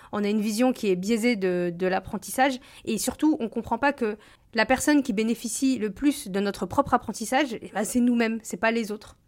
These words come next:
Et il y a que nous qui sommes gagnants en fait dans l'apprentissage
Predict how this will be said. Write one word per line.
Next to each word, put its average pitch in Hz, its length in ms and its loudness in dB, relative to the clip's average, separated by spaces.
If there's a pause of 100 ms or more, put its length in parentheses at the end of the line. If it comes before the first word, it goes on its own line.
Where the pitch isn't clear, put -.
(200)
Et 208 400 -4 (540)
il - 20 2
y 220 40 2
a 220 40 2
que 277 120 4
nous 311 120 8
qui - 120 -2
sommes 220 200 0
gagnants 233 340 4
en 214 60 -4
fait 190 180 -8
dans 190 120 0
l'apprentissage 202 720 -6